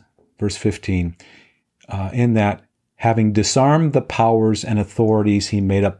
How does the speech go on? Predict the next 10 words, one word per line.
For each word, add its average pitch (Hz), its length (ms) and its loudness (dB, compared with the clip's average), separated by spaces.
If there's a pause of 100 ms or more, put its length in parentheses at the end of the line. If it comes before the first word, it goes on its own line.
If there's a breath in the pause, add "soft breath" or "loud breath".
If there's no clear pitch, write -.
(160)
public 113 420 -2 (100)
spectacle - 840 -4
of 90 180 -4
them, 87 320 -2 (540 loud breath)
triumphing 107 800 0 (100)
over 95 220 -2
them 82 380 -4 (100)
by 82 400 -6
the 92 100 -10
cross." - 480 -8